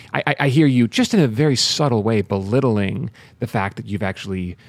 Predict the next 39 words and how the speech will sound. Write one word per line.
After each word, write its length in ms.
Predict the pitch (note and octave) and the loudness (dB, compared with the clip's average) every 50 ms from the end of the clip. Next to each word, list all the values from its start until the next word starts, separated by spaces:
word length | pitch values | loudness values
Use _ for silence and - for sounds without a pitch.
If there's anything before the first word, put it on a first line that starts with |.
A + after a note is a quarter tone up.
| - - - - _ - | -20 -20 -20 -14 _ -4
learned 540 | B2 A#2+ B2+ B2+ B2+ B2+ A#2+ A2+ G#2 G2 F2+ | 0 2 2 4 4 4 2 2 0 -2 -2
how 160 | - G2+ G2 | -2 -4 -2
to 80 | F#2 | -2
become 240 | F2 G2+ F#2 G2+ F#2+ | -2 -2 -2 -2 -4
a 40 | F#2 | -4
problem 360 | - - F2+ F2 F2 F2 E2+ | -4 -4 -4 -4 -4 -6 -6
solver. 360 | E2 - G#2+ - - - - - | -8 -8 -8 -8 -8 -10 -12 -12
It's 100 | - - | -12 -10
like, 140 | A#2 A2 - | -10 -6 -2
who 80 | D#3+ F3 | -2 0
cares? 400 | - F3 E3+ - D#3+ - - - _ _ _ _ _ _ - | 0 0 -2 -4 -6 -12 -18 -20 _ _ _ _ _ _ -4
Who 100 | - D#3 | -2 0
cares? 260 | C#3 D#3+ D3 G2 A2 | 0 0 0 -2 -2
Can 140 | - - B2 | -2 0 0
you 40 | A2+ | 0
solve 200 | - - A2 G#2+ | 2 0 0 0
the 60 | F#2+ F#2+ | 0 -2
problem? 420 | - G2+ G2 G#2 B2 B2+ C3+ B2+ - _ - - _ _ - | -2 0 0 0 0 -2 -4 -6 -8 _ -20 -20 _ _ -6
Amazing. 540 | A2+ G#2+ A2 A2 G#2+ G2 - - G2+ - A2+ - _ | -4 0 0 0 0 0 -4 -6 -10 -12 -14 -12 _
That's 240 | - G#2+ A2+ - - | -4 -4 -2 -4 -6
the, 180 | - A#2 - - - | -8 -10 -12 -8 -4
that's 260 | - G#2+ A#2 - - | -2 -2 -2 -2 -6
the 120 | - - - | -10 -12 -12
key. 420 | - - A2+ A2+ A#2 - D#3+ - - - - - | -10 -8 -8 -6 -8 -8 -10 -14 -20 -20 -14 -6
So 300 | - - A#2 F#2 F2 - - - - - - | -2 0 0 0 -2 -4 -12 -20 -20 -8 -2
anyway, 280 | C#3 C#3+ C3+ G#2+ F2+ F2 - - | 0 2 2 2 0 -2 -2 -2
I, 60 | C3+ | 0
it's, 340 | - - C#3 - C#3+ B2 - | 0 0 2 0 0 0 0
it's, 100 | D3 B2 | -2 0
that's 200 | - D#3 - - | 0 0 2 2
a, 180 | E3+ C3+ A#2+ - - - - - - - - | 2 2 0 -2 -6 -18 -20 -20 -20 -20 -12
that's 120 | - - | -4 0
a 60 | F#3+ F#3+ | 4 4
new 140 | G3 G#3 | 6 6
revelation 500 | F#3+ F#3+ F3+ D3+ D#3 D3 D3 D3+ - D3+ | 6 6 6 6 4 4 2 2 0 -2
for 100 | - D3 C3+ | 0 2 2
me. 100 | B2+ B2+ | 4 4
And 80 | B2 B2 | 4 2
I, 180 | A#2+ - A#2+ | 2 0 -2